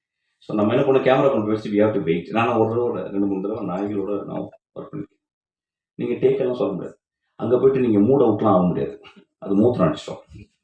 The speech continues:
So you have to wait patiently, you have to, அப்புறம்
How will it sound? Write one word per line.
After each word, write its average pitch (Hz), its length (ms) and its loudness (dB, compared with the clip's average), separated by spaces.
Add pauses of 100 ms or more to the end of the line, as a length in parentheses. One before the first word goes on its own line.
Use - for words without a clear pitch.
(1500)
So - 60 -
you 131 60 8
have 151 100 2
to 135 100 2
wait 151 200 6 (120)
patiently, 131 580 4
you 170 140 4
have 107 160 0
to, 104 60 6 (920)
அப்புறம் 180 260 4